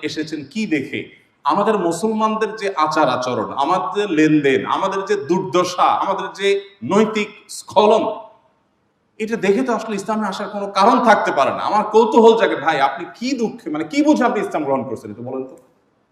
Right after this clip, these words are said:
বেশিরভাগ মানুষ আমাকে রিপ্লাই করেছে যে, আমি কখনো কোরআন পাঠ করার সুযোগ হয়েছে অথবা বিশ্বনবীর জীবনী পাঠ করার সুযোগ হয়েছে। নির্মোহভাবে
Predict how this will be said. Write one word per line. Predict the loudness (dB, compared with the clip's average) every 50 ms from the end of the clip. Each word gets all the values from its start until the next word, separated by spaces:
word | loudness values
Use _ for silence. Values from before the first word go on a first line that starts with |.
| _ _ _ _ _ _ _ _ _ _ _
বেশিরভাগ | -4 2 2 2 4 4 2 4 4 4 4
মানুষ | 4 2 2 0 0 -2 -4
আমাকে | -4 -6 -6 -2 -2 -2
রিপ্লাই | -2 -2 -2 -2 0 0 0 0 -4
করেছে | -4 -4 -4 -6 -8 -10 -10 -10 -10 -12 _ _ _ _ _ _ _ _ _ _ _ _ _ _ _
যে, | -4 0 2
আমি | 2 2 2 -2 -4 -6 -10 -12 -18 _ _ _ _ _ _ _ _ _ _
কখনো | -4 -4 -2 -2 -4 -6 -6
কোরআন | -8 -4 -2 0 0 0 -2 -4 -6 -6 -2
পাঠ | -2 0 0 -2
করার | -2 -4 -4 -4 -4
সুযোগ | -6 -6 -6 -2 0 0 0
হয়েছে | 2 2 2 2 2 -2 -4 -8 -10 -10 -4 -2
অথবা | -2 2 2 2 2 2 0 0 -2 -6 -10 -16 -18 -20 _ _ _ _ _ _ _ _ _ _ _ _ _ _ _ _ _ _ _ _ _ _ _
বিশ্বনবীর | -2 -2 0 0 -2 -2 -2 0 0 -2 -2 -2
জীবনী | -6 -6 -6 -4 -4 -2 -4 -4 -6 -4
পাঠ | -2 -2 -2 -2 -4 -6
করার | -4 -4 -4
সুযোগ | -6 -6 -10 -8 -10 -10 -10
হয়েছে। | -10 -12 -14 -14 -16 -20 -20 _ _ _ _ _ _ _ _ _ _ _ _ _ _ _ _ _ _ -4
নির্মোহভাবে | 2 4 4 4 4 2 4 4 4 4 6 6 6 6 6 4 2 2 0